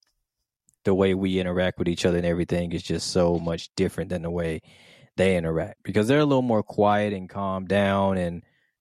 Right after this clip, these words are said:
um, reserved and everything. And my family's very out loud, joking all the time, especially my brothers. And she enjoyed that, that dynamic and everything. So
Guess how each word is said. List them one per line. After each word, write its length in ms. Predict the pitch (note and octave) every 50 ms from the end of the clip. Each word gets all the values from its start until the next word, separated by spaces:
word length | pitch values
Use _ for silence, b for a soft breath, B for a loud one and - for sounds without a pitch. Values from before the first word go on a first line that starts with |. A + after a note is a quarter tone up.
| _ _ _ -
um, 380 | F#2+ F#2 F2+ F2+ F2 F2 F2 - - _ -
reserved 640 | F#2 F#2 F#2 F#2 F#2 G2 G2 G2 F#2+ F#2+ F#2+ F2+ F#2
and 100 | F#2 G2
everything. 680 | F#2+ F#2+ G2 G2 - - G2+ G2 F#2+ G2 G2 G2 F2+
And 160 | F2+ F2+ F2+ F2+
my 200 | F#2+ G2+ G2+ -
family's 400 | - G#2 F#2+ F#2+ F#2 F#2 F#2 F2+
very 300 | F#2 F2+ F2+ F2+ F2 - -
out 240 | G2+ G2 F#2+ - G2
loud, 540 | G2 F#2+ F2+ F2+ F2 F2 F2+ F2 E2+ E2+ - _ _ _ _ _ _ _ _ _ _ _ _ -
joking 400 | - G#2 G2 F#2 - G2 F#2+ F#2
all 160 | F2 F2 F2+
the 80 | F#2
time, 300 | F2+ - F#2+ F2+ F2+ F2
especially 340 | F2+ - - F#2+ F#2+ - G#2 G2
my 120 | F#2+ F2+
brothers. 560 | F2 F2+ F2+ F2 E2+ F2+ E2+ F2 F2 - - _ _ _ _ _ _ _ _ _ _ _ _ -
And 400 | F#2+ F#2+ F#2 F2+ F2 F2 F2 -
she 200 | - - G#2 G2+
enjoyed 460 | F#2+ F2+ F2+ - F2+ F2 E2+ F2 - -
that, 220 | E2 D#2+ D#2 - _ -
that 120 | - F2+ D#2+
dynamic 500 | E2+ E2+ E2+ E2+ F2 E2+ D#2+ D#2 D#2 -
and 80 | E2+ D#2+
everything. 440 | D2+ D#2+ F2+ - - - F2+ E2 E2
So 320 | - - - G#2+ G#2+ A2+